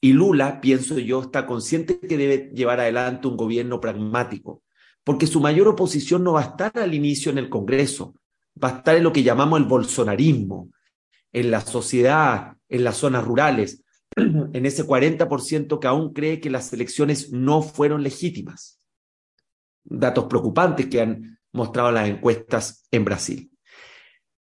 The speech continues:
Por lo tanto, Brasil y Lula enfrentan un desafío especialmente de naturaleza interna. No veo mayores problemas en su política exterior.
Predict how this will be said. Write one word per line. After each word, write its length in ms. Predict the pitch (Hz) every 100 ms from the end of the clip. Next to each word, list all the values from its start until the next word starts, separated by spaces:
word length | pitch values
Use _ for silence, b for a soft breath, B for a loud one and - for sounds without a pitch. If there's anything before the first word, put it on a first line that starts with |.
| _ -
Por 140 | 208
lo 100 | 233
tanto, 600 | 185 151 135 160 165 - _ _ _ _ _ _ _ -
Brasil 1040 | 156 135 - - - - 165 160 175 -
y 120 | 131
Lula 300 | 131 151 165
enfrentan 500 | 151 131 151 151 151
un 40 | 147
desafío 960 | 135 131 120 - 151 147 165 156 - _ -
especialmente 680 | 151 135 - 196 208 185 151
de 40 |
naturaleza 440 | 139 131 139 139
interna. 520 | 131 - 107 107 120 - -
No 280 | 131 139 135
veo 200 | 156 156
mayores 300 | 147 143 139
problemas 480 | 127 127 127 127 127
en 80 |
su 160 | 123 131
política 380 | 123 123 113 120
exterior. 760 | - 123 131 143 143 139 143